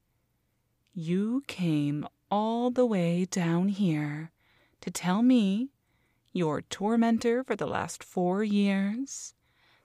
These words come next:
that you have a crush on me? <laughs> That's fucking rich. Why even bother, dude? I mean, you'll be off to college next year, and I'll be stuck in this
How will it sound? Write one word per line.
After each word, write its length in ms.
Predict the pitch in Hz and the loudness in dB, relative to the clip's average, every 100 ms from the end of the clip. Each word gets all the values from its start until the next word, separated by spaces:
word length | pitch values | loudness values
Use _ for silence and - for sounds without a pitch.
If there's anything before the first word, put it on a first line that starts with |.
| _ - | _ -4
that 220 | 190 - | -4 -2
you 400 | 185 190 190 240 | -4 -2 -2 -2
have 200 | 254 190 | 0 -2
a 60 | 180 | -2
crush 480 | - 175 190 - - | -2 -2 -2 -4 0
on 260 | 165 160 | 0 2
me? 420 | 165 165 175 247 - _ _ _ _ - | 2 2 2 0 -4 _ _ _ _ -10
<laughs> 60 | - - _ _ _ 339 370 - - - - _ | -10 -14 _ _ _ -14 -14 -16 -20 -20 -20 _
That's 320 | 202 - - | -4 -4 -6
fucking 420 | - 160 143 139 139 | -6 -6 -4 -4 -2
rich. 640 | 143 - - - - - _ _ _ _ _ _ _ _ _ _ | -4 -6 -6 -6 -6 -14 _ _ _ _ _ _ _ _ _ _
Why 280 | - 185 208 | -2 0 2
even 340 | 202 170 156 143 | 0 0 -2 -2
bother, 380 | 143 - - | -4 -2 -4
dude? 360 | - 127 135 139 | -6 -6 -4 -2
I 120 | 165 | 0
mean, 420 | 165 156 147 - - _ _ _ _ | 2 2 0 -2 -8 _ _ _ _
you'll 160 | 196 185 | -2 -2
be 160 | 190 | -2
off 220 | 185 190 - | 0 -2 -2
to 80 | 185 | -4
college 500 | 165 170 214 208 156 | -2 0 0 -2 -4
next 320 | 139 - - | -6 -8 -8
year, 400 | 143 143 170 - _ _ _ _ _ _ - | -6 -6 -8 -12 _ _ _ _ _ _ -8
and 440 | 160 143 143 147 - _ _ _ - | -6 -4 -8 -10 -14 _ _ _ -10
I'll 220 | 160 190 | -6 -6
be 160 | 220 226 | -6 -8
stuck 420 | - 214 208 - | -6 -4 -4 -4
in 140 | - | -6
this 320 | - - - | -6 -8 -12